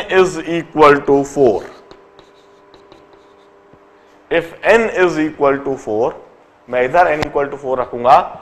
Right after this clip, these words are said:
और कहूंगा lambda four is equal to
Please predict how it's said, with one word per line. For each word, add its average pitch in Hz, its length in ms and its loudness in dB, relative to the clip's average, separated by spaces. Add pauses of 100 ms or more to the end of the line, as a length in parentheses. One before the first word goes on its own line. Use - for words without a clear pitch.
(200)
और 151 220 4
कहूंगा 156 320 4
lambda 143 500 4 (140)
four 120 220 0 (2000)
is 175 300 0 (220)
equal 143 360 0 (120)
to 139 80 0